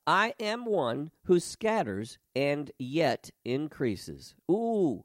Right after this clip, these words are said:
I love that. Well, you can't just confess it. You gotta also be a doer of the word. So, yes,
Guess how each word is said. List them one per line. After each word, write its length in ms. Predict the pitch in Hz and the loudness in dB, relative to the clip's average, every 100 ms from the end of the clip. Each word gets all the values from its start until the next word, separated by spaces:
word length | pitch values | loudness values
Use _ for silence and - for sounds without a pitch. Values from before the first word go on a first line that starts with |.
| - | -10
I 60 | 104 | -2
love 160 | 135 | 0
that. 220 | 120 113 - _ | 0 -2 -6 _
Well, 140 | 147 160 | 2 4
you 80 | |
can't 240 | 123 190 151 | 4 4 0
just 180 | 147 - | -2 0
confess 400 | 120 208 226 139 | 0 2 2 0
it. 140 | 135 | -4
You 80 | 131 | 0
gotta 240 | 156 143 | 2 4
also 360 | 139 170 - 131 | 4 4 4 0
be 180 | 127 151 | 2 0
a 60 | |
doer 300 | 117 190 156 | 6 6 6
of 60 | 123 | 2
the 100 | 120 | 2
word. 320 | 165 175 117 | 4 2 0
So, 280 | - 127 110 _ - | 2 2 2 _ 0
yes, 480 | 156 143 131 - | 4 4 2 -6